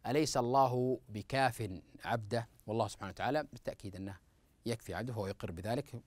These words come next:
كما سأل المعلم لطالب الذي لم يحل الواجب: "ألم تحل الواجب؟" بمعنى أنك لم تحل الواجب، وهو أقر بذلك. أو حين يريد أن يجعل المعنى كالحقيقة التي لا يشك فيها، كقول جرير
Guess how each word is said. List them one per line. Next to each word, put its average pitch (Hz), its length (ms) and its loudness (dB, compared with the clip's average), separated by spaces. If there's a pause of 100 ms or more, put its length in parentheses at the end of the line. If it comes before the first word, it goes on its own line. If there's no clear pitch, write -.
كما 117 400 -2 (100)
سأل 104 360 -4 (360)
المعلم 104 480 -2 (180)
لطالب 101 500 -4
الذي 98 200 -6
لم 104 160 -4
يحل 101 140 -8
الواجب: 107 320 -2 (160)
"ألم 135 160 2
تحل 104 280 -6
الواجب؟" 98 340 -6 (640)
بمعنى 107 220 -2
أنك 113 220 -4
لم 117 160 -2
تحل 90 300 -12 (200)
الواجب، 110 280 -6
وهو 107 220 -2
أقر 92 260 -6
بذلك. 87 340 -12 (960)
أو 139 120 4
حين 220 200 6
يريد 185 300 8
أن 143 100 6
يجعل 165 240 6
المعنى 160 320 6
كالحقيقة 147 720 4 (920)
التي 156 560 4
لا 151 200 6
يشك 131 720 0 (160)
فيها، 117 480 0
كقول 135 420 0
جرير 123 440 0